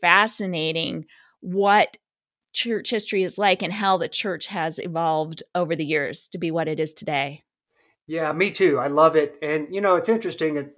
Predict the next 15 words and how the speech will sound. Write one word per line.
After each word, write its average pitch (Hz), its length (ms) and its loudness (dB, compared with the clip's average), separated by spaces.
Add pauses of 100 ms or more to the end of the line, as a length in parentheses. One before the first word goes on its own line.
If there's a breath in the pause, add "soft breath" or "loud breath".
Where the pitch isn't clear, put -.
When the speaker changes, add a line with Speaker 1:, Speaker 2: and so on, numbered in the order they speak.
Speaker 2:
when 156 400 -4 (360 loud breath)
evangelical 165 720 2
Christians 147 640 -2
study 147 960 -2
church 131 220 -6
history, 165 580 -6 (500 soft breath)
oftentimes 156 880 2
that 147 200 0
means, 147 300 -2
well, 165 240 6
the 117 80 -12
time 156 240 -2
of 143 100 -6
Martin 165 380 4
Luther, 175 460 -2